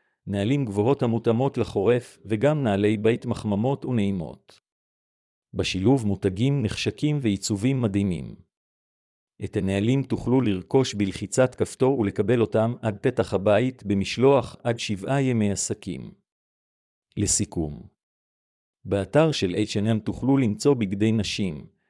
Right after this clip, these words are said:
גברים, ילדים ותינוקות, חפצי נוי וטקסטיל לבית תחת המותג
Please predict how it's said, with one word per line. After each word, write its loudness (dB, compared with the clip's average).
גברים, -2
ילדים 2
ותינוקות, 0
חפצי -2
נוי 2
וטקסטיל 0
לבית 2
תחת 0
המותג 2